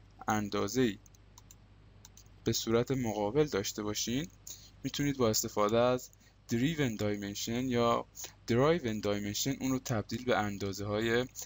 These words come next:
غیر اصلی یا اندازه‌های متغیر بکنید، به این صورت که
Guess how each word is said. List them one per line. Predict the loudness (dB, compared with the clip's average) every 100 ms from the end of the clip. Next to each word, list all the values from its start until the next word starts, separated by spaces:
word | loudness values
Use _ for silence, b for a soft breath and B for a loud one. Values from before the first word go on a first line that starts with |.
| B
غیر | -2 0 2
اصلی | 0 -2 -8 -6
یا | 0 2
اندازه‌های | 2 0 -4 -6 -6 -4 0 2 0 -4 B B B -8
متغیر | -2 0 2 2 0 -2
بکنید، | -6 -12 -14 -16 -20 B B
به | -4
این | -4
صورت | 0 0 0
که | -2 -2